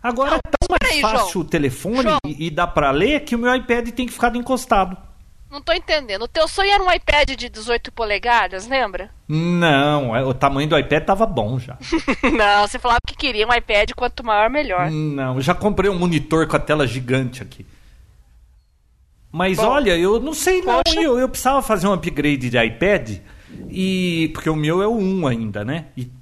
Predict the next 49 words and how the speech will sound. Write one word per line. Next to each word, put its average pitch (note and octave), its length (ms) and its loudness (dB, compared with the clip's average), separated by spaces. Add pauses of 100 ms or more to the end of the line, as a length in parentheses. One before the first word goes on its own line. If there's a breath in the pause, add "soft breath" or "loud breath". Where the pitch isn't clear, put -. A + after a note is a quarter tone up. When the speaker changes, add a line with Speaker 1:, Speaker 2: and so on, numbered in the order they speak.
(100)
Speaker 1:
tá D3+ 140 2
com - 120 0
a E3+ 40 4
bateria E3 580 0
original G#3 760 0
e A#3 60 0
ainda A#3+ 220 2
dura A3 280 0
muito A#3+ 280 -2
bem. D3 300 -2 (400 loud breath)
Só C#4 380 -2
que C4 680 -2
eu B3 240 2
não E4+ 120 -6
sei, E4+ 240 0
agora A3+ 240 2
eu B3 40 0
tô C4+ 80 0
em D#4 80 -4
dúvida, C4+ 380 2
porque - 240 -4
eu E3 520 0
tô, G#3+ 500 0
na F#3 140 0
hora G3 160 2
do F#3 100 0
almoço G3 380 2
eu F#3+ 60 2
nem A3+ 140 -2
pego G3 300 0
mais D3+ 200 0
o D#3 80 4
iPad D3+ 400 0
pra C#3+ 160 -2
ler C3+ 140 0
notícia, C#3 460 -2
eu F#3 40 2
leio D3+ 240 2
no, B2 320 -2
no A#2+ 320 -6
S A#2 180 -6
quatro E3 340 -4
por - 80 -20
causa C3 220 -2
do B2 80 -12
tamanho C3 560 0
da A#2 140 0
tela. G3 360 -4 (1160)
Speaker 2:
Hum, A3+ 360 -4